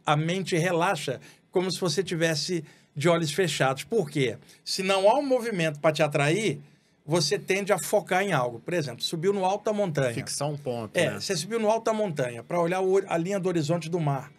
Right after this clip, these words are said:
Speaker 1: num lugar aí de interior. Você para pra olhar, o que que você faz? Você fi-, ó, para e olha. Nesse instante você fala,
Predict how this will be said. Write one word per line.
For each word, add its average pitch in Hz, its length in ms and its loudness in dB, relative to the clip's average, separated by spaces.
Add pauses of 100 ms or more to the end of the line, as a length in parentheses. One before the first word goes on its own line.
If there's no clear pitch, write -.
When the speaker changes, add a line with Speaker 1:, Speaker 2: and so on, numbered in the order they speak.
(280)
Speaker 1:
num 160 180 2
lugar 160 280 4
aí 160 100 0
de 151 140 -4
interior. 160 500 0 (480)
Você 196 280 0
para 262 320 0
pra 147 180 -2
olhar, 147 340 2
o 139 40 -2
que 196 140 -2
que - 80 -10
você 202 120 0
faz? 147 260 0
Você 208 140 -2
fi-, - 260 -10
ó, 147 200 0 (1000)
para 226 240 6
e 202 60 2
olha. 202 400 4
Nesse 220 400 -2
instante 226 340 -2
você 214 80 -2
fala, 143 380 0